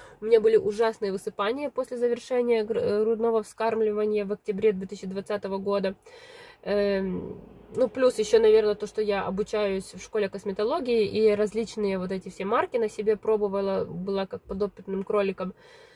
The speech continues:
Это все, все, конечно, сказалось. Но я считаю, что каждый день, когда мы что-то делаем для себя, это, в принципе, уже копилка в наше,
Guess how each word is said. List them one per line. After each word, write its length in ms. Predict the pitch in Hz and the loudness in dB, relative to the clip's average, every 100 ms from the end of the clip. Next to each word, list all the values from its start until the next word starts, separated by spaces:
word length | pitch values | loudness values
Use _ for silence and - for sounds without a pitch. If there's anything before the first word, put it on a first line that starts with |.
| - _ | -20 _
Это 220 | - 233 240 | -2 0 0
все, 520 | - 226 226 220 214 | 6 6 6 4 -2
все, 160 | - | -6
конечно, 320 | 220 220 220 202 | -2 -2 -2 -6
сказалось. 540 | - 196 180 170 180 _ _ - _ _ | -12 -8 -6 -6 -10 _ _ -20 _ _
Но 360 | 220 247 311 480 _ _ _ _ _ _ _ - | 2 6 6 4 _ _ _ _ _ _ _ -8
я 240 | 220 254 | 2 2
считаю, 400 | - - 254 247 | 0 -2 2 2
что 420 | - 220 214 202 - _ _ _ | 2 2 2 0 -4 _ _ _
каждый 380 | 247 339 359 285 | 0 0 -2 -2
день, 220 | 233 233 | 0 0
когда 260 | 220 214 214 | -2 -2 0
мы 100 | 202 | -2
что-то 400 | - 240 254 202 | 0 0 0 -4
делаем 640 | 180 220 254 220 185 180 - | 4 4 6 2 0 -6 -10
для 140 | 208 196 | -4 -4
себя, 480 | - 175 - 226 415 _ - - | -4 -4 -2 -2 -4 _ -20 -8
это, 240 | - 233 208 | -2 0 -2
в 60 | |
принципе, 480 | - 233 277 262 269 | -2 -6 -6 -2 0
уже 400 | 214 208 202 208 | 0 0 2 0
копилка 600 | 208 196 240 - 214 196 - | -2 -4 -6 -2 -4 -4 -8
в 120 | 185 | -4
наше, 480 | 208 214 - 196 | -2 -2 -4 -6